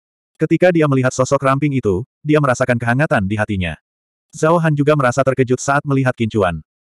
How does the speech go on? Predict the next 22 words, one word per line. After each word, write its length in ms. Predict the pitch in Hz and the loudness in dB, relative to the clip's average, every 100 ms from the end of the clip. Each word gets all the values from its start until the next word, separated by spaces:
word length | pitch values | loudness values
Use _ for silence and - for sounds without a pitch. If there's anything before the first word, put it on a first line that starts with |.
| - | -4
Kemudian, 640 | 160 156 139 92 123 202 _ - | 0 2 2 0 0 -4 _ 0
tubuhnya 400 | 165 165 175 165 | 2 2 2 0
gemetar. 420 | 135 117 95 82 _ _ _ _ | 0 0 -2 -4 _ _ _ _
Qin 160 | - 165 | -4 -2
Chuan 240 | 160 170 | 2 2
tertegun. 560 | 165 143 123 107 87 80 _ - | 2 0 0 0 -2 -4 _ -4
Ketika 320 | 165 165 180 | 0 2 2
dia 160 | 156 | 2
melihat 240 | 139 131 135 | 2 0 0
tatapan 320 | 123 123 131 | 0 0 0
Zhao 240 | 120 127 | 2 0
Han, 240 | 123 110 151 - | 2 -2 -2 -8
dia 160 | - 143 | -2 0
menundukkan 480 | 147 143 131 135 139 | 2 2 2 0 0
kepalanya 400 | 127 113 117 123 | 0 2 2 2
dan 160 | 123 | 0
melihat 240 | 107 110 120 | 0 -2 -2
pakaiannya 480 | 123 135 135 123 101 | 0 0 0 0 0
berubah 240 | 113 117 | 0 0
menjadi 460 | 123 131 135 139 101 | 0 0 0 0 -2
merah 180 | 104 104 | -2 0
darah. 300 | 98 85 | -2 -2